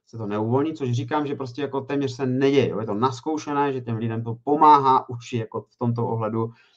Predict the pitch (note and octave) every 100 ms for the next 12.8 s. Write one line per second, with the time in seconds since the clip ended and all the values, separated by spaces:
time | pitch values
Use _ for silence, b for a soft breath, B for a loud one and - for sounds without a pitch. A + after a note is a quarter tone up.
0 | b _ G2+ A#2 C#3 C3+ B2 B2 A#2 A2+
1 | A2 G#2+ - G#2+ G2 F#2+ F2+ F2 G2+ -
2 | G2+ F2+ F#2 G2+ - G2 F#2 - E3 E3+
3 | - - E3 C3+ A#2+ F#2+ - F3 E3+ F3
4 | F#3 - _ _ _ _ C3+ C3 E3+ F3
5 | F3 E3+ D#3+ D#3 D#3+ _ - C#3 C#3 C#3+
6 | A#2+ G#2+ D#3 F#3 F3+ - _ _ _ -
7 | D#3 D3+ D3+ D3+ D3 C3+ B2 B2+ B2+ C#3+
8 | C#3 B2+ B2+ C3 B2 A#2 G#2 B2+ C3+ C3+
9 | B2 A#2+ A2+ G2+ - C3+ A#2+ D3 - C3
10 | A#2+ A#2+ A#2 A#2 A2 F2+ G2+ A2 B2 C#3+
11 | D3 B B _ G#2 G#2 G#2+ A#2 C#3 D#3+
12 | F3+ E3+ D#3+ C#3+ - C3 A#2+